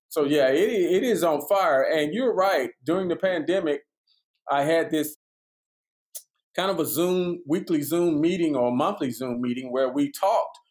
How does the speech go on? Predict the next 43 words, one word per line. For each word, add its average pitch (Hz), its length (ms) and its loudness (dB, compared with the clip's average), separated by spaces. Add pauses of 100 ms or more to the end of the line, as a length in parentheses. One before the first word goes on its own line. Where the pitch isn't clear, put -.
(200)
percussionists 143 680 -4
from 120 140 -4
all 151 280 2
walks 156 300 2
of 107 140 -8
life. - 500 -2 (500)
And 139 180 -2
we 151 140 0
had 160 260 0
quite 170 220 2
a 165 60 -4
few 170 240 0
H 160 240 2
B 160 80 -4
C 160 180 -6
U 147 220 -4
directors 143 800 0
on 180 300 0
the, 117 200 0
uh, 110 180 2
Zoom 120 320 -4
calls. 110 500 -2 (340)
So 143 480 0 (640)
one 151 260 0
of 185 120 0
the 151 80 -2
silver 160 360 0
clouds 170 420 0
to 151 40 -6
come 151 240 -4
out 185 200 0
of 127 120 -2
that 127 320 0
was 123 160 -4
the 127 120 -2
networking 135 680 -2
that 131 160 0
we 139 80 0
were 139 140 2
all 127 260 4
able 117 240 -2
to 113 120 -10
do 160 380 0